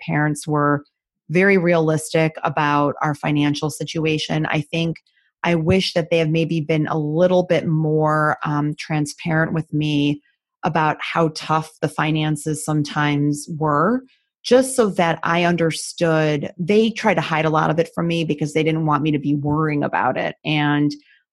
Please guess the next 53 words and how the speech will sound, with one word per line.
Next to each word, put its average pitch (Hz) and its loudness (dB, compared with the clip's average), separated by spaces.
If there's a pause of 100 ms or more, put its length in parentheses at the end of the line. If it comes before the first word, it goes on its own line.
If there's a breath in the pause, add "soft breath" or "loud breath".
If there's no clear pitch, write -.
(120)
I, 190 -2
I 202 2
actually 190 2
think 165 -2
that, 147 0
you 170 -2
know, 160 0
going, 156 2
you 156 0
know, 147 0
like, 139 -4
sort 151 -4
of 143 -4
rewinding, 151 0
I 147 -2
think 165 -2
it 156 -4
would 151 -2
have 147 -4
been 147 0 (500)
a 160 2
valuable 175 2
lesson 160 0
for 170 -4
me, 165 -2
even 160 -2
more 160 0 (260)
valuable 156 0
than 156 0
the 151 0
lesson 147 -2
they 147 2
already 135 0
taught 143 -2
me, 127 -6
which 120 -4
was 139 -2
very 135 -2
valuable, 135 -2
that - -6
you 143 -2
have 139 -4
to - -4
earn 156 0
your 151 0
own 147 0
way 143 0
and 139 -2 (120)
not 156 -2
depend 151 0
on 147 2
anybody 147 0
else. 139 -2